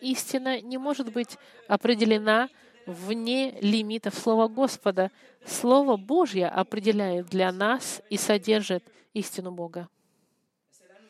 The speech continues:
И это приводит нас ко второму пункту. Абсолютная истина,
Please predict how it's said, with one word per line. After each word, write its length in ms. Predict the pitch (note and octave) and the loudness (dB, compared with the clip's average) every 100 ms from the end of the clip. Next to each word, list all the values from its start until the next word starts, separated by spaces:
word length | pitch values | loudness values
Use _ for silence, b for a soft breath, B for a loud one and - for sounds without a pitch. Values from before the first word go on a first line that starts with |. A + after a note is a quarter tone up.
| _ _ _ _ _ _ | _ _ _ _ _ _
И 100 | B3 | -4
это 300 | B3+ D4+ C#4 | 0 0 -2
приводит 360 | A#3 A3 A3+ - | -4 -4 -6 -8
нас 100 | G#3+ | -6
ко 80 | G#3 | -6
второму 320 | - A#3+ G#3+ | -4 -4 -6
пункту. 400 | A#3 A3 - F3 _ _ _ A3 A3+ _ A3 G3+ F#3+ F3 _ F3+ F#3 _ _ _ _ _ _ _ _ - | -12 -14 -14 -20 _ _ _ _ _ _ _ -20 _ _ _ _ _ _ _ _ _ _ _ _ _ -10
Абсолютная 800 | G3+ - G#3+ A#3+ - G3 F3+ E3+ | -6 0 0 0 -4 -4 -4 -4
истина, 580 | F#3+ F3+ - E3+ D#3+ | -6 -8 -8 -10 -10